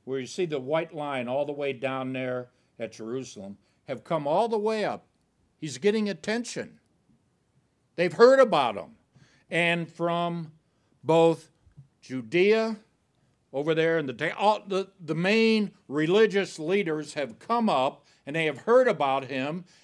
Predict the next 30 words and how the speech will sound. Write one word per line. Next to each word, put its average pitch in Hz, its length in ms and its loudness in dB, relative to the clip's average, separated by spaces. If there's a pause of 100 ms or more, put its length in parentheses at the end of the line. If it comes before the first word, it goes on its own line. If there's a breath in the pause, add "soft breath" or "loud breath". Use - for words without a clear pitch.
and 160 160 -2
he 220 200 2
is 202 220 2
inside 190 760 0
the 185 80 0
home. 180 420 2
I 123 100 -6
take 156 240 -8
it 143 120 -12
this 156 180 -10
was 180 160 -12
probably 160 400 -4
Peter's 131 540 -8
home. 127 400 -12 (340 soft breath)
And 147 180 -4
the 143 120 -4
setting 196 460 0
is 151 280 -4
now 156 560 -2 (300 soft breath)
that 147 340 -2 (320)
the 135 120 -8
scribes 196 520 0
and 143 140 -6
the 131 80 -4
Pharisees, 165 760 -2
who 170 120 -2
are 151 180 2
the 147 240 -10
honored 165 480 -6
religious 131 720 -6